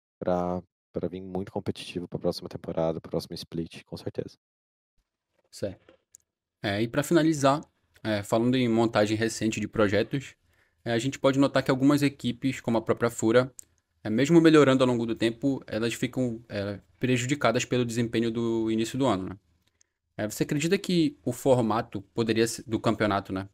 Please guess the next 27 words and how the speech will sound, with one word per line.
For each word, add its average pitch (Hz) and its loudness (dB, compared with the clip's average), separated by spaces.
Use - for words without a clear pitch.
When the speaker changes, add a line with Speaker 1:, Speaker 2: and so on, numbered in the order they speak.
Speaker 2:
poderia 120 2
ser 120 0
melhor 113 4
projetado 120 2
pra 104 -4
que 107 -6
as 101 -4
equipes - -10
tivessem 110 -2
mais 131 2
chances 131 -4
ao 95 -2
longo 95 -4
do 92 -6
ano? 113 -4
Speaker 1:
Acredito 123 -2
que - -10
sim, 113 -10
acredito - -8
que - -6
o, 92 -4
que - -18
esse 92 -6
formato 95 -6
tá 95 -4
um 95 -6
pouco, 95 -6